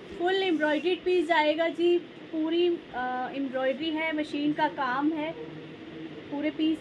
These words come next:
पे। बैक इसकी जो है प्लेन आएगी, नीचे लाइनिंग लगा हुआ है पीस पे। एम्ब्रॉयडरी यहाँ से ऊपर से लेके यहाँ तक पूरी एम्ब्रॉयडरी है। ग्रे कलर का कॉम्बिनेशन है जी एम्ब्रॉयडरी का,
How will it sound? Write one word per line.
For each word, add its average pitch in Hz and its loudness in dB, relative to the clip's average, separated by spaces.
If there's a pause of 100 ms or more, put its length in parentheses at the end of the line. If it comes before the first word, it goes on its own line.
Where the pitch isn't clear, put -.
पे। 349 -2
बैक 285 -2
इसकी 302 0
जो 311 0
है 311 0
प्लेन 269 0
आएगी, 302 2 (440)
नीचे 302 4
लाइनिंग 320 4
लगा 320 -2
हुआ 339 -2
है 349 0
पीस 339 0 (120)
पे। 349 -4 (2000)
एम्ब्रॉयडरी 285 2
यहाँ 269 0
से 320 -2 (1120)
ऊपर 302 -2
से 330 -2
लेके 302 0
यहाँ 277 -2
तक 294 -6
पूरी 285 -2
एम्ब्रॉयडरी 240 -2
है। 311 -2 (440)
ग्रे 349 4
कलर 320 4
का 311 0
कॉम्बिनेशन 277 0
है 302 4
जी 285 0
एम्ब्रॉयडरी 262 4
का, 349 2